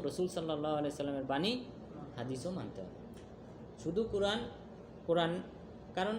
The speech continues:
আল্লাহ তাআলা ব্যাখ্যা করার দায়িত্বই দিয়েছেন রসুল সাল্লামকে। সুতরাং কোরআনে অনেক কিছু আল্লাহ তাআলা ইঙ্গিতে বলবেন,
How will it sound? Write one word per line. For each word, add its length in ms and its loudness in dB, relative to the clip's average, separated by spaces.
আল্লাহ 240 4
তাআলা 200 4
ব্যাখ্যা 340 4
করার 280 2
দায়িত্বই 440 6
দিয়েছেন 380 4
রসুল 240 2
সাল্লামকে। 460 -4
সুতরাং 360 2
কোরআনে 260 6
অনেক 280 4
কিছু 180 4
আল্লাহ 240 4
তাআলা 180 2
ইঙ্গিতে 340 6
বলবেন, 300 4